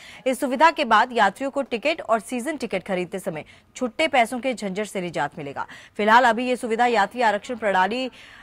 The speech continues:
काउंटर्स पर उपलब्ध है और जल्द ही ये अनारक्षित टिकट प्रणाली पर भी उपलब्ध हो जाएगी। और एक बार फिर से रुख करते हैं दिवाकर का, हमारे संवाददाता हमारे साथ लगातार जुड़े हुए हैं। दिवाकर, अ, कितनी सुविधा हो जाएगी आम नागरिक को इससे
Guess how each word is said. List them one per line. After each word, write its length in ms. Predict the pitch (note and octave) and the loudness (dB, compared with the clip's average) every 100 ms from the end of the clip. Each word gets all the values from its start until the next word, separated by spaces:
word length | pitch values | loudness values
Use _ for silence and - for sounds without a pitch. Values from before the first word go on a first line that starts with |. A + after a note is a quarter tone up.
| - - _ | -20 -20 _
काउंटर्स 360 | G#3+ G#3+ D4 D4+ | 2 2 2 2
पर 180 | D4+ | 2
उपलब्ध 320 | C4 A#3 G3+ F3+ | 2 2 0 0
है 180 | F3+ | 2
और 180 | A#3 G#3+ | 2 2
जल्द 240 | G3 A#3 A#3 | 2 -2 -2
ही 140 | C4 | -4
ये 340 | F#3+ F#3 G3+ - _ | -4 -4 -4 -6 _
अनारक्षित 500 | G3+ G#3+ G#3 G#3 C#4 - _ _ | -4 -2 -2 -4 -6 -8 _ _
टिकट 240 | G#3 A3 | -6 -6
प्रणाली 360 | - F#3+ F#3 F#3+ | -6 0 2 2
पर 200 | G3 E3+ | -2 -4
भी 120 | G#3 | -4
उपलब्ध 320 | F#3 F3 D#3+ | -6 -6 -8
हो 100 | F3+ | -8
जाएगी। 320 | E3 D3+ C#3 C3+ - _ _ _ _ _ _ _ _ _ _ _ _ _ - | -8 -8 -10 -16 -20 _ _ _ _ _ _ _ _ _ _ _ _ _ -4
और 40 | |
एक 100 | A3 | 0
बार 100 | A#3+ | 2
फिर 140 | C#4 D#4+ | 0 0
से 140 | F4+ | -2
रुख 100 | D#4+ | -2
करते 280 | C#4+ C4 B3 | 0 0 2
हैं 420 | B3 A#3+ A#3 G#3+ | 4 6 6 2
दिवाकर 400 | G3+ G3+ G3+ C4+ | 2 2 2 0
का, 120 | A3 | -2
हमारे 200 | F#3 F#3 | 0 0
संवाददाता 420 | F3+ F#3 F3 F3 G3 | -4 -4 -4 -4 -6
हमारे 140 | F3 | -8
साथ 120 | E3 | -6
लगातार 320 | E3 D#3+ E3 | -6 -6 -8
जुड़े 180 | D#3+ D#3+ | -10 -8
हुए 100 | F3+ | -8
हैं। 60 | B3+ - - G#3 | -8 -12 -14 -2
दिवाकर, 480 | G#3 A#3+ A#3+ D#4+ | 6 6 8 4
अ, 260 | D4 C#4 B3 - - G3+ G3+ _ _ _ _ - _ | 4 2 2 -2 -4 -4 -4 _ _ _ _ -20 _
कितनी 340 | - A#3 D4 F4 | -8 -6 -4 -4
सुविधा 360 | D#4 C4 C#4 | -2 2 6
हो 180 | D4+ C4 | 6 6
जाएगी 440 | C4 B3+ A#3+ B3 C4 | 4 2 2 -4 -2
आम 280 | G#3 A3 | 2 2
नागरिक 340 | A3+ A3 A3+ A#3 | 4 2 0 -2
को 120 | A3+ | -2
इससे 360 | G#3 - G3+ | -2 -4 -6